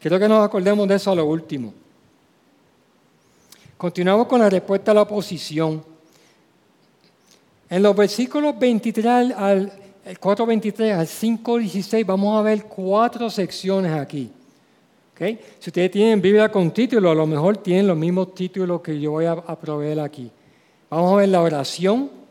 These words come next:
de la iglesia, la comunidad de la iglesia, los, las señales y los prodigios,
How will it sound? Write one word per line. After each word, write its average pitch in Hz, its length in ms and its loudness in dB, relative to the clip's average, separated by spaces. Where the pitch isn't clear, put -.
de 160 100 -4
la 165 80 0
iglesia, 233 580 -2
la 160 180 -4
comunidad 170 680 0
de 190 160 -2
la 185 80 0
iglesia, 247 640 -2
los, 156 460 -2
las 160 200 -4
señales 170 680 -2
y 208 100 -8
los 175 240 -4
prodigios, 247 920 -6